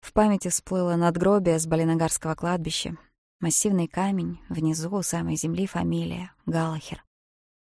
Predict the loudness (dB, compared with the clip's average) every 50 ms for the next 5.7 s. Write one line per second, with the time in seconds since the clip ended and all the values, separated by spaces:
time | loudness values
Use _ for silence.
0 | _ _ 4 6 6 6 6 6 4 4 6 8 10 10 12 10 10 8 6 2
1 | 2 4 4 4 6 6 4 4 2 4 4 4 4 2 2 0 2 2 4 4
2 | 4 2 2 2 4 4 4 4 4 2 0 2 4 4 6 6 4 4 2 0
3 | -4 -8 _ _ _ -6 -6 -4 -4 0 4 4 4 4 4 2 2 0 0 0
4 | 0 2 2 4 4 4 4 2 2 2 2 2 2 2 0 0 -2 -2 0 0
5 | 0 -2 -4 -4 -2 -2 -2 0 2 2 2 2 0 -4